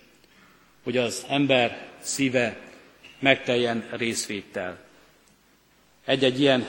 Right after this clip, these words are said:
képet nézve eljut az ember oda,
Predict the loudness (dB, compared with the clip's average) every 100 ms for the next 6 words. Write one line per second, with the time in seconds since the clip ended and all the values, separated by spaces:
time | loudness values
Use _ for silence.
0 | -10 -2 0 0 0 2 0 2 0 -2
1 | -10 -20 -20 -20 -20 _ _ 2 6 6
2 | 4 2 4 4 2 2 4 4 2 -10